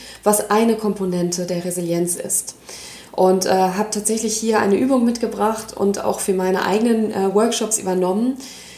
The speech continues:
Diese Übung heißt A Minute to Arrive. Und, äh, diese Übung setzt voraus, dass man sich voll und ganz auf sein Gegenüber im Termin fokussiert. Und wir kennen das ja alle selber.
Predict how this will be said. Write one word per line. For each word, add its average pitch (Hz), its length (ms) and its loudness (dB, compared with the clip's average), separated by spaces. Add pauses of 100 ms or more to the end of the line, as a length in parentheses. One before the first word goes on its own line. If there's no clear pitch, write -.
(220)
Diese 202 220 2
Übung 202 480 2
heißt 196 400 0
A 196 60 -4
Minute 214 460 0
to 202 200 -2
Arrive. 175 600 -2 (640)
Und, 190 500 2
äh, 185 240 2
diese 226 240 -2
Übung 214 420 2
setzt 208 320 0
voraus, 196 840 -4 (760)
dass 196 180 0
man 202 160 4
sich 190 240 -2
voll 240 240 0
und 254 200 0
ganz 208 260 -2
auf 196 120 -4
sein 196 280 0
Gegenüber 208 720 0
im 190 120 -4
Termin 202 520 2
fokussiert. 180 680 0
Und 175 120 -4
wir 180 100 0
kennen 196 200 -2
das 196 160 -2
ja 196 100 -2
alle 196 160 2
selber. 185 400 2